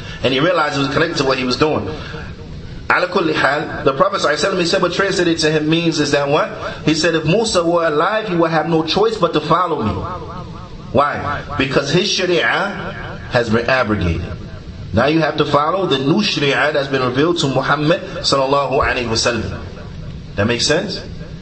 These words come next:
Naam? So the, so, so the legislative laws,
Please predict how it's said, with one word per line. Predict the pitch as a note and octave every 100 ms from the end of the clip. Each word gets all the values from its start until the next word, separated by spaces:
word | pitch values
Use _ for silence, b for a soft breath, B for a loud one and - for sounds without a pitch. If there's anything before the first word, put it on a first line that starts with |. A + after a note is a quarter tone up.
| -
Naam? | A2 A#2+ D#3 D3+ - -
So | D3+ D3
the, | C#3 C#3
so, | - D3+ D3
so | - C#3+
the | C#3
legislative | C3+ G#3 A#3 G#3+ G#3 F#3 F3 C#3+ C#3
laws, | C#3+ F3 D#3 D3 D3 -